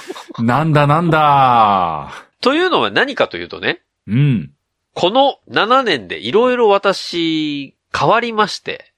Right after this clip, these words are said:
Speaker 1: ホネス君変わった。
Speaker 2: 変わったんです。
Speaker 1: うん。
Speaker 2: 何かというと、
Speaker 1: うん。
Speaker 2: 二千十七年当時って僕レゴほとんど遊んだことなかったんですよ。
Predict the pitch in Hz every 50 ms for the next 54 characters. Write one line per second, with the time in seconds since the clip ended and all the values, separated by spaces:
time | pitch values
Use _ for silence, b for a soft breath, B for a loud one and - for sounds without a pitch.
0 | _ _ _ _ _ _ _ _ - 120 107 98 - - - 98 - - - 127
1 | 135 143 - - 127 107 78 - _ _ _ _ _ - - 131 156 190 - -
2 | - 185 170 147 110 87 - - - _ _ _ _ _ _ - 127 131 135 131
3 | 113 82 - _ _ _ _ _ _ _ - 160 233 381 370 - 294 233 - 92
4 | 90 90 - - - 107 - - - _ _ _ _ _ - 104 127 143 127 113
5 | 135 110 _ _ _ _ _ - 120 160 185 - - 392 403 339 143 117 95 101
6 | 127 170 202 220 220 220 220 214 214 214 208 208 208 202 196 - - - 202 202
7 | 190 170 117 95 87 - _ _ _ - 95 87 - _ - 156 214 202 - 156
8 | 113 95 110 165 247 330 330 269 135 - - - 147 - - - 339 381 359 262
9 | - 262 - - 202 220 - - 254 285 294 294 294 285 277 220 - 113 117 139
10 | 143 127 - 87 82 - - - -